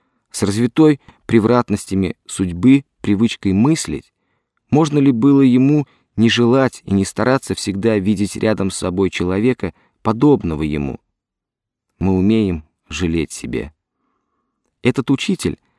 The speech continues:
когда-то что-то преподавал в учительском институте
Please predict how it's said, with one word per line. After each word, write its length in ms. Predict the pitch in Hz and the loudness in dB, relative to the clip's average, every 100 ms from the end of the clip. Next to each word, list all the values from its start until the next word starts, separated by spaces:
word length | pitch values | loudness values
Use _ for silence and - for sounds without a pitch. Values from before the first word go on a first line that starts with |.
| _ _ | _ _
когда-то 400 | - 98 143 151 | -4 2 2 2
что-то 340 | 135 - 143 - | 0 0 0 0
преподавал 640 | 123 - 107 113 135 131 | -2 -2 0 2 2 2
в 60 | 90 | 0
учительском 600 | 104 127 127 - - 117 | -4 -4 -6 -4 -4 -2
институте 680 | 120 117 123 - 135 - 113 | -2 -2 -6 -2 -2 -2 -4